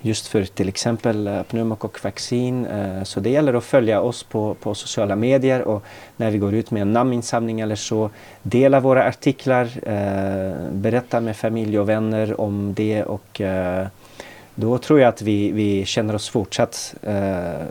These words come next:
stötta i det här arbetet att, att föra fram det, för jag tror inte att de, de stora lösningar är, eh, är någonting som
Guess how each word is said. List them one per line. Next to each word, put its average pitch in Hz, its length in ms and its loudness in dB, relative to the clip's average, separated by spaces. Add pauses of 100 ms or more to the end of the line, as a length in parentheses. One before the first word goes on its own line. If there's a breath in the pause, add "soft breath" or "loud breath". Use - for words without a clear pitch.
(280)
stötta - 640 2
i 120 200 0
det 107 100 2
här 107 160 0
arbetet 104 580 0
att, 95 200 -6
att - 160 -10
föra 98 240 -2
fram 120 280 -2
det, 123 100 -2
för 101 220 -2 (320 loud breath)
jag - 120 -4
tror 131 140 2
inte 120 220 4
att - 100 0
de, 101 380 -2
de 104 280 -2
stora 113 340 2
lösningar 120 560 4
är, 98 300 -2
eh, 95 420 -6
är 98 80 -4
någonting 98 320 -4
som 95 260 -8